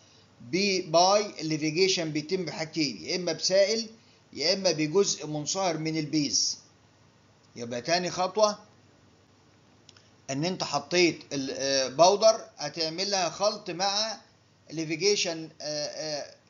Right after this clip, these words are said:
للبودرة ديت اللي أنت طحنها by liquid أو by portion of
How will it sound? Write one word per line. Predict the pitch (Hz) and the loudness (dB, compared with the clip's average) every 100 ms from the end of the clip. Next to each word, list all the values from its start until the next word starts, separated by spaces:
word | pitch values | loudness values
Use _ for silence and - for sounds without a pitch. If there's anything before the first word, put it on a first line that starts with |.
| 156 | -10
للبودرة | 165 196 170 - 151 147 196 185 165 | -6 -4 -4 -6 -12 -8 -6 -4 -4
ديت | 151 208 226 226 - _ _ _ _ _ 135 | -2 -2 0 0 -4 _ _ _ _ _ -8
اللي | 151 | -6
أنت | 202 180 | -4 -4
طحنها | 147 151 202 220 220 175 143 151 | -6 -6 -2 0 0 -2 -4 2
by | 185 185 180 160 - - | 4 4 2 -2 -14 -4
liquid | 185 190 175 160 143 - _ _ _ _ _ - | -2 -2 -2 -4 -4 -16 _ _ _ _ _ 0
أو | 180 202 190 175 - 156 | 4 4 2 -4 -4 0
by | 190 196 185 175 165 - 151 | 2 2 2 0 -6 -16 -8
portion | 180 185 - 160 160 160 175 | -4 0 0 0 -4 -8 -4
of | 180 | -2